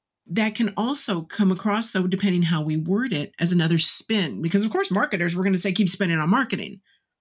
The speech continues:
We believe in it, but we also, that's our livelihood and we wanna keep it going. So can people see the genuine message, concern, and evidence that if you do not continue it, this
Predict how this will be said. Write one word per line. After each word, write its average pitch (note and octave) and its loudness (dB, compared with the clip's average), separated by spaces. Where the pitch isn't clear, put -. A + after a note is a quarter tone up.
We G3 4
believe A#3+ 2
in G3 0
it, D#3 -4
but F#3 -2
we G3 2
also, G3 -2
that's F3 -2
our D#3+ -2
livelihood F#3 0
and F3 2
we F#3 2
wanna D3+ -2
keep D#3 -4
it - -10
going. G3 -2
So G#3+ 0
can G3+ 2
people G3+ 2
see G#3+ 0
the F3 0
genuine F3 2
message, G#3 2
concern, G3 0
and E3+ 0
evidence A3 -2
that F#3+ 2
if G3 0
you A3+ 2
do A#3+ 0
not B3+ 0
continue C#3+ -4
it, - -12
this - 0